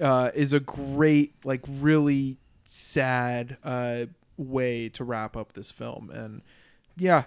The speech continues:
it's just, like, it's an ending that completely shocked me, and I had to run it back. And then I also just ran back the film and just watched a bunch of scenes from it right after I finished it, 'cause it's one that just, I,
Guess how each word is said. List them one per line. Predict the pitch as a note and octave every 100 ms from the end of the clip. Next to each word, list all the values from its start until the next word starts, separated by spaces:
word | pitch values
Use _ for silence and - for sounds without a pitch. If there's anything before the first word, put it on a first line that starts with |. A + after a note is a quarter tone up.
| -
it's | D3 -
just, | D3+ -
like, | C#3+ C3+
it's | E3 D3
an | D#3+
ending | C#3+ C#3+ D3+
that | D3
completely | - - D3+ D3
shocked | - C3+ C3 - C3+
me, | C3+
and | B2+
I |
had | C3 C3
to | B2+
run | C3 B2+
it | C3
back. | B2 B2 B2 B2+
And | B2+
then | B2+ B2 - - _
I | D3
also | C3+ C#3+
just | B2+ C3
ran | B2
back | B2 A#2+ -
the | C3
film | B2+ A#2+
and | A#2+
just | B2 A#2+
watched | A#2+ A#2 -
a |
bunch | B2 A#2+
of | A#2
scenes | - A2 A2+
from | - A#2
it | A#2+ -
right | B2+ A#2
after | A#2 A2+ A#2
I | A2+
finished | - A2 G#2+ -
it, | -
'cause | - A#2 A#2
it's | A2 -
one | A#2+ A#2
that | A#2 -
just, | A#2 - - - _ _ _ _
I, | C3+ C3 C3 B2+ B2+